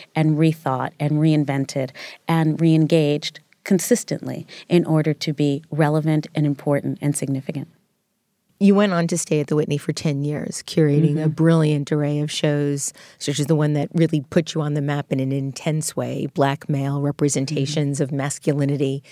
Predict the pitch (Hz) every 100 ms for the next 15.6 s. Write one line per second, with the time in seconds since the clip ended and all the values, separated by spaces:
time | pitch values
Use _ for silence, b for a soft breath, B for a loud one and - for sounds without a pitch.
0 | B B 151 147 147 139 - 139 - 139
1 | 135 - 143 135 135 - 147 139 143 139
2 | 139 135 156 151 139 135 B B B B
3 | 156 147 - 202 269 165 - - - 175
4 | 151 - 147 139 135 139 - - 160 147
5 | 135 131 _ _ 143 139 135 - 196 -
6 | - B B B - 143 135 151 160 147
7 | - 139 143 123 - 147 147 151 151 151
8 | - 143 135 139 - 135 139 - - -
9 | 139 135 - - 143 - 175 156 156 160
10 | 151 147 147 - 135 131 - 151 147 -
11 | 147 143 135 - 160 B B 147 127 143
12 | 156 156 147 139 - - 160 190 - -
13 | - B B 156 147 - 165 143 139 131
14 | 131 147 151 165 156 135 135 - - -
15 | 156 160 160 151 - -